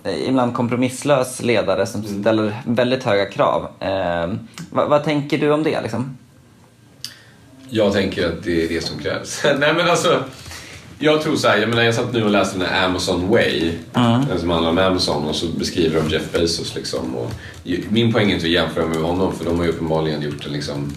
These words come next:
Speaker 2: en större resa än vad jag har och vi har, men, eh, beteendet är ju väldigt lika, liksom.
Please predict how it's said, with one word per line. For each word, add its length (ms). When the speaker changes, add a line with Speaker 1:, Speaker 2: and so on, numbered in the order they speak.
Speaker 2:
en 60
större 320
resa 240
än 80
vad 100
jag 200
har 200
och 120
vi 180
har, 160
men, 500
eh, 600
beteendet 460
är 60
ju 100
väldigt 240
lika, 340
liksom. 240